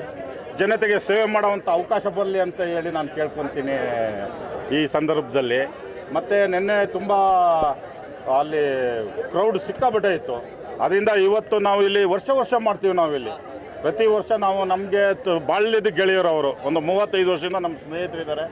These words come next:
ಅವ್ರು ಶಾಸಕರಾಗಿದ್ದಾರೆ, ಅವ್ರ ಜೊತೆಯಲ್ಲಿ ನಾವು ಇದ್ದೀವಿ. ಪ್ರತಿ ವರ್ಷ ನಾವು ಅವ್ರ ಬರ್ತಡೇನ ಇದೇ ರೀತಿಯಲ್ಲಿ ಆಚರಣೆ ಮಾಡಿಕೊಂಡು, ಬಡವರಿಗೆ ಮತ್ತು ಹಸಿದಿರೋರಿಗೆ ಅನ್ನ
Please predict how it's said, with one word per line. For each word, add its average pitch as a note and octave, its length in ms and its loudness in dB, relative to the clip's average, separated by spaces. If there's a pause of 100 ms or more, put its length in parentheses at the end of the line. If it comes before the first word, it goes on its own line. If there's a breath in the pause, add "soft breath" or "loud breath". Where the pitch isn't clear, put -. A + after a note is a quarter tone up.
(360)
ಅವ್ರು B2 180 -2
ಶಾಸಕರಾಗಿದ್ದಾರೆ, D#3+ 880 0
ಅವ್ರ B2 160 0
ಜೊತೆಯಲ್ಲಿ F3 360 -2
ನಾವು D3+ 200 0
ಇದ್ದೀವಿ. C#3+ 300 -2 (540)
ಪ್ರತಿ D3+ 240 2
ವರ್ಷ G3+ 240 2
ನಾವು F#3 260 2
ಅವ್ರ E3 160 2
ಬರ್ತಡೇನ D#3 500 0
ಇದೇ E3+ 300 2
ರೀತಿಯಲ್ಲಿ E3 640 -2
ಆಚರಣೆ D3+ 400 0
ಮಾಡಿಕೊಂಡು, C#3+ 500 0 (540)
ಬಡವರಿಗೆ E3 460 2
ಮತ್ತು D#3 380 0
ಹಸಿದಿರೋರಿಗೆ D#3 640 -2
ಅನ್ನ D3+ 240 2